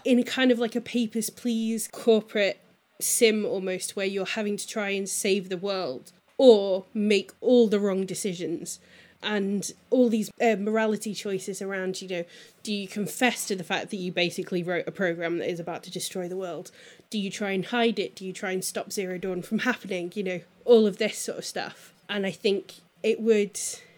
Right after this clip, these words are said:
it would be a really interesting game to play from a dramatic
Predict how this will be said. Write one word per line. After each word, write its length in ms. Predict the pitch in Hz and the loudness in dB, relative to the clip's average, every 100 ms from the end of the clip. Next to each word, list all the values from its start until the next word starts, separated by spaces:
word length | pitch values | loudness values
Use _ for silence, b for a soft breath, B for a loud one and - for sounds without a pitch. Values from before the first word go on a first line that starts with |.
| B B _ _ B B | B B _ _ B B
it 100 | - 233 | 4 4
would 140 | 220 | 6
be 120 | 233 214 | 4 2
a 60 | |
really 440 | 190 214 220 262 285 | 2 -2 0 0 0
interesting 640 | 262 247 233 226 - 208 - | 0 -2 -2 -6 -4 -6 -6
game 240 | - 220 214 | -2 0 -2
to 100 | - | -6
play 220 | - 208 | -8 -6
from 180 | 202 208 | -4 -4
a 80 | 190 | -4
dramatic 440 | 190 190 190 185 | -6 -8 -8 -12